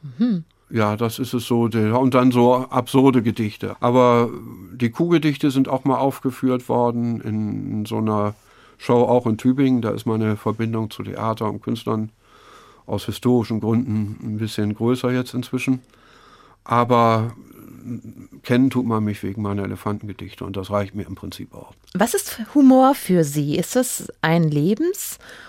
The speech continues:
Speaker 1: oder vielleicht auch sogar ein Überlebenselixier?
Speaker 2: Das würde ich sagen. Also ich mach viel Witze und lach viel.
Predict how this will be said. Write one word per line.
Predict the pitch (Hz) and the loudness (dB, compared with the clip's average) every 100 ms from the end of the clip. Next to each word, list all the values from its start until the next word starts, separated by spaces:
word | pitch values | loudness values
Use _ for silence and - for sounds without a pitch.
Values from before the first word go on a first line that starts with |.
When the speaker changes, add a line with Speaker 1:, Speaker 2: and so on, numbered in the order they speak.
| - | -10
Speaker 1:
oder | - 196 180 | -2 2 2
vielleicht | - 185 | 2 0
auch | 165 | -2
sogar | - 180 180 | 0 2 2
ein | 156 165 | 2 2
Überlebenselixier? | 180 202 226 247 294 - 233 254 - 285 427 - _ - - - - - - | 4 4 4 4 2 0 0 0 -2 -4 -4 -8 _ -20 -20 -20 -20 -20 -2
Speaker 2:
Das | 127 - | -2 0
würde | 175 170 | -4 -4
ich | 185 175 | -6 -12
sagen. | - 185 143 120 110 110 _ _ _ _ _ _ _ - | -4 -2 0 -2 -8 -16 _ _ _ _ _ _ _ -4
Also | 127 135 147 143 135 135 135 - _ _ | -2 2 4 6 6 6 2 -4 _ _
ich | 127 - - - _ | -6 -6 -12 -20 _
mach | 104 - 117 135 160 - | -20 -8 -2 -2 -2 -8
viel | - - 156 147 107 101 - _ _ _ | -12 -8 0 0 0 -4 -12 _ _ _
Witze | 120 - 131 | -8 -4 -6
und | 120 | -4
lach | 127 110 - | -8 -8 -10
viel. | - 104 104 | -12 -12 -12